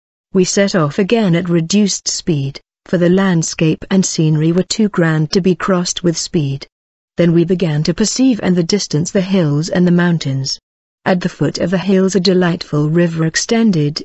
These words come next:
its meanderings. It was also worth admiring. We passed it. Deep ravine sank in the midst of hills and mountain spurs brought their enchantment to this scene. The road was now winding through this landscape of deep ravine.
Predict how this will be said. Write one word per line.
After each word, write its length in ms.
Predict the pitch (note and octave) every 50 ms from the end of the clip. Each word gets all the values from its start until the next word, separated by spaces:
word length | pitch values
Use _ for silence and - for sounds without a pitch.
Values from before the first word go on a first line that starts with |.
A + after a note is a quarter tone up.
| -
its 180 | - D#3 - -
meanderings. 840 | G#3+ G#3+ G#3+ G#3+ G3+ F#3+ E3+ D#3+ C#3+ C#3+ C#3+ C3+ C3 C#3 C#3 - - _ _ _ -
It 160 | - A#3+ A3+
was 140 | A#3 G#3+ -
also 400 | - B3+ B3+ - - F3+ D#3 D3
worth 400 | D3 E3+ G3+ F#3+ F3+ G3 - F3
admiring. 720 | D#3+ D#3+ F3+ F#3 F#3 F#3 E3+ D#3 D3 C#3+ C#3 C#3 D3 F3 _ _ _ _ _ _ _ _ _ -
We 140 | G3 F#3+ F#3+
passed 500 | - - - F#3+ D#3+ C#3+ C#3 - - -
it. 220 | C3+ C#3+ - - - _ _ _ _ _ _ _ _ -
Deep 260 | - G#3+ G3+ F#3 -
ravine 320 | F#3 F3 E3+ E3+ D#3+ D3+
sank 420 | D3 - - G3 F3+ F3 F3 - -
in 160 | - G3 G3
the 160 | F#3 F3 F3 F3
midst 320 | E3 E3 - - - - -
of 140 | - E3+ -
hills 580 | - G3 A3 G3+ E3+ C#3+ C#3 D3+ F3 - - -
and 220 | F3 F3+ F3+ F3+
mountain 460 | F3+ F#3 G3 G3+ - - D3+ D3 D3
spurs 640 | C#3+ - - - G#3 G3+ F#3 D#3+ D3 C#3+ C#3+ - -
brought 340 | - - E3 E3 E3+ E3+ -
their 220 | - E3 E3 E3
enchantment 800 | - F3 F#3+ - - G#3+ F#3+ E3 C#3+ C#3 C#3 - C#3+ C#3 C3+ - - - -
to 100 | - F3
this 160 | E3+ E3 -
scene. 420 | - - - G3 E3 C#3+ C3+ C3+ D3 _ _ _ _ _ _ _ _ _
The 120 | - F#3 F3
road 260 | E3+ E3+ E3+ F3 F3+
was 160 | F3+ F#3 E3
now 260 | F3+ F3+ F3+ F#3+ G3+
winding 340 | G3+ G3+ F3+ F3+ E3+ E3 E3
through 280 | E3+ - - G#3 G3 F3
this 200 | D#3+ D#3 - -
landscape 760 | F3+ F#3 F#3+ F#3 E3+ E3 D#3+ - - - E3 D#3 - - -
of 160 | D#3+ E3 -
deep 320 | - G#3 G#3+ - - -
ravine. 440 | F3+ E3 E3 F#3 F3 D#3 C#3+ C#3 C#3+